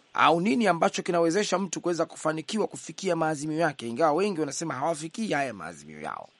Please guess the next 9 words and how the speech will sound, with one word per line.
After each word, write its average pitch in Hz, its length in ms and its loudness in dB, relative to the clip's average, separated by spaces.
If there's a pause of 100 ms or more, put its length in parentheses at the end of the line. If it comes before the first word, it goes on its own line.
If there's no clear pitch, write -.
(260)
Hebu 170 200 0
tueleze, 98 360 -8
Mary. 73 240 -16 (3750)
Mary 185 220 8
Makoha, 202 320 2
unanipata 185 480 0
kutoka 175 220 -2
nchini 170 220 -6
Kenya? 214 300 -10